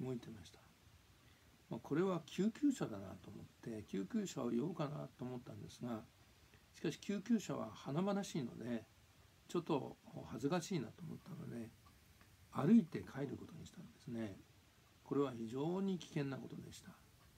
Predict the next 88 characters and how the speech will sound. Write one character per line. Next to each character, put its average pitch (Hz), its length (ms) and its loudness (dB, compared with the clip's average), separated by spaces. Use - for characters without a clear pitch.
二 131 160 4
百 180 240 4
メ 208 160 8
ー 185 60 2
ト 151 80 2
ル 131 80 4
行 - 80 -8
く 120 80 -4
の 117 100 -4
に 113 200 -6
二 110 160 -4
十 165 160 2
分 190 220 0
か - 160 -8
か - 60 -14
っ - 220 -18
て、 135 200 -4
そ - 120 0
ば 160 120 6
で 139 120 4
タ 156 160 -2
ク - 100 -8
シ - 140 -4
ー - 20 2
の 120 100 2
運 123 120 2
転 127 180 -2
手 120 220 -6
が 123 100 -8
非 160 80 -6
常 190 140 -2
に 214 140 0
不-、 160 140 -6
不 156 80 6
安 165 120 8
そ 165 140 2
う 156 40 6
な 147 100 4
顔 139 240 0
で 135 100 0
私 120 300 -2
を 117 80 0
見 120 140 0
て 113 100 -2
い 104 40 -2
た - 140 -12
ん - 80 -12
で - 80 -14
す - 100 -10
ね。 113 220 -2
で、 160 60 2
私 160 240 2
は 170 100 6
こ 170 80 4
れ 165 60 8
は 139 80 4
帰 156 200 2
れ 214 100 8
な 202 120 6
い 120 60 0
と - 120 -8
い - 60 -4
う - 40 -6
の 101 80 -8
が 101 60 -8
分 113 80 -6
か 127 60 -4
っ 120 120 -8
た - 80 -8
の 101 120 -8
で、 107 200 -4
す - 160 -4
ぐ 196 100 0
タ 165 140 -2
ク 156 100 -8
シ - 160 -6
ー 139 40 -2
に 123 80 -2
乗 117 60 -2
っ - 20 -8
て - 240 -8
家 110 280 -4
に 131 120 -4
帰 139 120 -6
り 143 100 -2
ま 139 120 -4
し - 80 -14
た。 - 80 -16